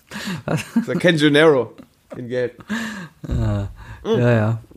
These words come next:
Speaker 2: Nee, aber Gelb, Gelb, ein großes Problem. Also Gelb ist natürlich die Farbe meines Lieblingsvereins, äh, von, äh, Borussia Dortmund. Aber, ähm, da haben, die haben auch, die haben, glaub ich, auch in den letzten zwanzig, dreißig Jahren eine sehr lange Farbphase durchgemacht.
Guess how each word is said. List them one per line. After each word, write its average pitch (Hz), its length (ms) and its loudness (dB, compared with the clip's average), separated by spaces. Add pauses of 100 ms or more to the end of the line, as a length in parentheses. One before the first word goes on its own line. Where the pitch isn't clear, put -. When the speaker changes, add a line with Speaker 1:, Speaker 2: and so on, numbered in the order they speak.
(360)
Speaker 2:
Nee, 220 120 8
aber 170 120 4
Gelb, 233 320 4
Gelb, 226 260 2
ein 180 140 2
großes 214 240 -4
Problem. 165 320 -2
Also 160 400 0
Gelb 131 280 2
ist - 60 -6
natürlich 123 200 2
die 113 60 -2
Farbe 113 260 2
meines - 220 -6
Lieblingsvereins, - 680 -6
äh, - 260 -6 (300)
von, - 240 -10
äh, - 200 -6
Borussia 127 320 -6
Dortmund. 180 380 -6 (580)
Aber, 147 540 2
ähm, 127 280 -2 (320)
da 220 180 2
haben, 247 180 4
die 269 120 4
haben 247 100 0
auch, 240 240 4
die 170 140 0
haben, 220 120 0
glaub 196 120 -2
ich, - 100 -6
auch - 80 -8
in 196 60 0
den 170 60 0
letzten 147 320 -6
zwanzig, 160 320 -4
dreißig 143 260 -8
Jahren 135 160 -2
eine 127 360 -6
sehr 139 260 4
lange 131 240 0
Farbphase 113 600 -2
durchgemacht. 120 540 -8